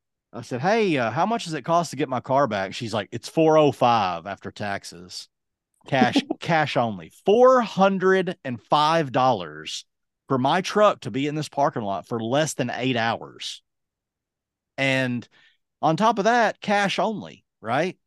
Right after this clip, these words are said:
Speaker 1: Now, I
Speaker 2: Yeah.
Speaker 1: have, I have four hundred five dollars, but I do not have four hundred five dollars
Speaker 2: No, not
Speaker 1: cash.
Speaker 2: No, no, not in cash. Absolutely not.
Speaker 1: Guess who comes to the rescue?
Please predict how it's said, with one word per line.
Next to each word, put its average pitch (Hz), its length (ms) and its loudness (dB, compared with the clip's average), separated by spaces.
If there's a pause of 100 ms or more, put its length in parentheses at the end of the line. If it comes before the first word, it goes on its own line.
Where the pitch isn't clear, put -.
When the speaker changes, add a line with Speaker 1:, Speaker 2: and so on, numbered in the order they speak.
(360)
Speaker 1:
Now, 147 100 0
I 196 60 6
Speaker 2:
Yeah. 208 240 4
Speaker 1:
have, 285 160 0
I 240 160 0
have 247 320 0
four 151 180 -2
hundred 127 220 -2
five 113 280 -2
dollars, 120 360 0
but 123 200 -4
I 214 140 -4
do 156 160 -2
not 175 280 -2
have 117 200 -2
four 147 160 -2
hundred 131 200 2
five 254 240 4
dollars 135 260 -6
Speaker 2:
No, - 60 -16
not - 120 -6
Speaker 1:
cash. - 240 -2
Speaker 2:
No, 196 380 2
no, 160 180 2
not 165 180 0
in 127 60 -8
cash. 110 320 -4
Absolutely 117 440 -4
not. 90 200 -10 (1200)
Speaker 1:
Guess 135 200 2
who 147 100 4
comes 143 240 0
to 123 60 -4
the 123 80 0
rescue? 120 540 -2